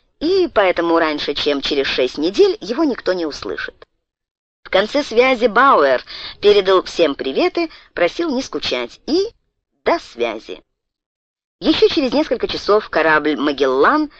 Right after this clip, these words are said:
исчезнет в этом участке космоса и возникнет в ином,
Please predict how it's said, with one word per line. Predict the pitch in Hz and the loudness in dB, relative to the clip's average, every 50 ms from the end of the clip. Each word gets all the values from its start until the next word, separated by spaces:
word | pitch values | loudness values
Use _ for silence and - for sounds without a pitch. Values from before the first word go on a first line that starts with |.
| - _ _ _ _ - | -20 _ _ _ _ -6
исчезнет | - 247 - - - - 311 339 339 254 220 269 294 - 202 | -4 -4 -4 -4 -4 2 4 4 4 4 2 0 0 2 2
в | |
этом | 220 254 - 240 254 | 2 2 2 2 -2
участке | 226 - 220 214 226 226 - - 196 | 0 2 2 0 0 0 -2 -4 -4
космоса | 190 - 190 202 190 - - 185 185 - - 180 180 175 175 - - - _ _ _ _ | -2 2 2 2 2 2 -2 -6 -6 -4 0 0 0 0 -2 -8 -20 -20 _ _ _ _
и | - 156 | -4 2
возникнет | 175 196 180 180 190 180 - 175 180 165 - | 4 4 4 4 0 -2 0 0 0 0 0
в | - 151 | 2 0
ином, | 160 151 143 156 180 254 269 247 220 | 2 2 4 2 2 2 0 -2 -4